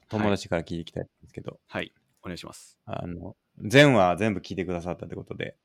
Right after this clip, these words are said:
Speaker 2: ありがとうございます。
Speaker 1: あの、ありがとうございます。で、僕と誠さんの、あの、立場が違うっていう時が一番面白いって言ってて、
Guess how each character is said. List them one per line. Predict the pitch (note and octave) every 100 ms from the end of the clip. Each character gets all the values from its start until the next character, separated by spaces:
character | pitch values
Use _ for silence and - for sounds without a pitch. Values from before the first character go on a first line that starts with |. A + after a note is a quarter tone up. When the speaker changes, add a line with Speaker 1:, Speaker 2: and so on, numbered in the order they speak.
| _ _
Speaker 2:
あ | F#2+
り |
が | F#2
と |
う |
ご | F2+
ざ |
い | E2+
ま | F2
す。 | - -
Speaker 1:
あ | E2
の、 | D2+ _ _ _ _ _ -
あ |
り | F#2
が | F2+
と | E2+
う |
ご |
ざ | D#2
い |
ま | D2+
す。 | - _ _ _ _ _ _ _ -
で、 | A2
僕 | G2 A#2+ C3 D3
と | F3 E3+
誠 | F#3+ F3 -
さ | - A#2
ん | G#2 G#2+
の、 | B2 G2 - _ A#2+
あ | G2
の、 | F2+ -
立 | C#3+ D3+
場 | A2 F2+
が |
違 | E2+ A2+ A2+ G#2+
う | G#2
っ | - _
て | -
い |
う | F2+
時 | F2+ E2
が | E2+
一 | - F#2+ F#2
番 | F#2
面 | F2
白 | F2+ E2
い |
っ |
て | E2+
言 | D#2+
っ |
て | -
て、 | E2+ E2+ -